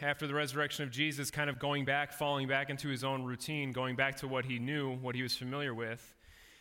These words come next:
and then that transformation that took place in Peter's life, where now he's speaking in front of the religious leaders. He's speaking in front of thousands of people.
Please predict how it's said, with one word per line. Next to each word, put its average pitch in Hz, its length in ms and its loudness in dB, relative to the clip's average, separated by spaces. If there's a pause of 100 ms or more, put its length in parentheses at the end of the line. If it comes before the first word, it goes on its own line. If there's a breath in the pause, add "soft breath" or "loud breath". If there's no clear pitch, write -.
(140 loud breath)
and 120 100 -2
then 139 100 2
that 139 140 4
transformation 156 760 2
that 139 120 4
took 156 220 -2
place 156 260 2
in 147 80 -2
Peter's 135 380 0
life, 123 560 0 (480 loud breath)
where 139 140 2
now 160 540 2 (200 loud breath)
he's 151 200 2
speaking 190 600 2
in 151 100 2
front 160 200 2
of 156 40 -2
the 151 80 4
religious 143 460 2
leaders. 135 340 2
He's 123 140 -2
speaking 170 400 0
in 143 80 0
front 143 180 2
of 127 80 -2
thousands 160 680 0
of 143 160 -4
people. 127 480 -6